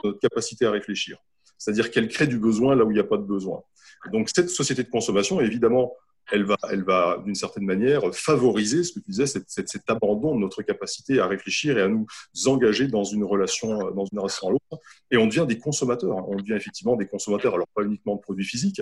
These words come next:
mais on va devenir des consommateurs de produits culturels, on va devenir des consommateurs de discours politiques, on va devenir des consommateurs d'actualités qui sont prémâchées, euh, qui nous sont vendues telles quelles.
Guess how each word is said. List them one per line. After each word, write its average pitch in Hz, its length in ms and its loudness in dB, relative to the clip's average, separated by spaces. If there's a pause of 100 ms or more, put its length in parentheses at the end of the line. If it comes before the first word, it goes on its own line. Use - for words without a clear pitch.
(320)
mais 104 80 -2
on 95 200 2
va 104 320 4
devenir 101 380 -2
des 101 100 -6
consommateurs 98 480 -6
de 98 80 -6
produits 98 300 -8
culturels, 123 500 0
on 92 100 0
va 95 140 0
devenir 101 280 -2
des 95 120 -6
consommateurs 107 680 -2
de 107 240 0 (300)
discours 131 440 -4
politiques, 127 520 -2
on 101 80 -2
va 104 160 2
devenir 110 340 0
des - 140 -10
consommateurs 104 560 -2
d'actualités 123 800 0
qui - 100 -10
sont 104 180 -6
prémâchées, 127 720 0 (380)
euh, 98 240 -4
qui 120 180 -6
nous 120 80 0
sont 117 180 -4
vendues 110 260 -4
telles 101 160 -6
quelles. 190 280 2